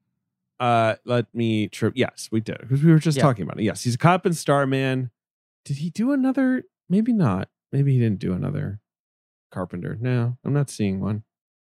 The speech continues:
Speaker 1: Obviously, everyone knows him from Brooklyn Nine-Nine now, I imagine.
Speaker 2: Mm-hmm.
Speaker 1: Um, but yeah, yeah,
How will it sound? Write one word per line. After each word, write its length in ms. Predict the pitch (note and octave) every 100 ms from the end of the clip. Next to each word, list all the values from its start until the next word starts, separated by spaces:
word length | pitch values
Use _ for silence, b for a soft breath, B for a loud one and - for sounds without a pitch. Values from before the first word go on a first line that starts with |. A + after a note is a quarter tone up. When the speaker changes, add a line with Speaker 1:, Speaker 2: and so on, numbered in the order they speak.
| -
Speaker 1:
Obviously, 400 | A#2+ C3 - B2
everyone 240 | A2+ A2
knows 260 | G#2 G2 G2
him 100 | F#2
from 280 | G2 F#2 - _ -
Brooklyn 300 | G2 F2+ F2
Nine-Nine 440 | E2 E2+ G1+ G1+
now, 280 | G1+ G1+ A#2+
I 80 | G#2
imagine. 500 | - - - - B2+ _
Speaker 2:
Mm-hmm. 640 | C#3+ B2 G2 - _ _ A#2+
Speaker 1:
Um, 580 | G#2 G2 G2+ G2 F#2+ G2
but 100 | A2+
yeah, 240 | A#2 G#2 G#2+ _
yeah, 220 | A2+ G#2